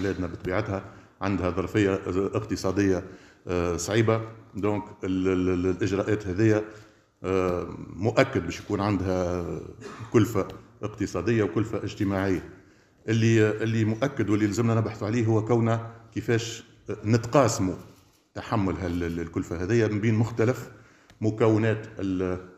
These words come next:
الشعب التونسي. يلزمنا في الفترة الصعيبة هذه نعملوا <clears throat> مجهود تضامني كبير ياسر. احنا قاعدين ك-، كحكومة قاعدين نخدموا على الإجراءات المرافقة، لكن يد واحد، يد وحدها ما تصفقش.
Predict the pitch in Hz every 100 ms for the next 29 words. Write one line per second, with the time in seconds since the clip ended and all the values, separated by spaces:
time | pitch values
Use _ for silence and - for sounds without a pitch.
0 | _ _ _ - - 98 85 - 87 -
1 | - 90 110 104 110 95 123 107 95 -
2 | 107 104 98 98 117 113 113 - - -
3 | _ 110 107 101 107 - - - - -
4 | - - 107 107 117 113 113 110 113 107
5 | 107 101 104 101 98 - - _ _ _
6 | - - 107 98 107 92 107 95 - 98
7 | 95 - - - _ - 104 - - 110
8 | 107 101 107 113 107 95 95 98 98 104
9 | 98 104 107 98 98 101 90 - - -
10 | - - - 95 98 95 95 95 95 -
11 | - _ _ 110 107 98 113 117 - 117
12 | 117 107 101 131 113 104 98 101 101 -
13 | -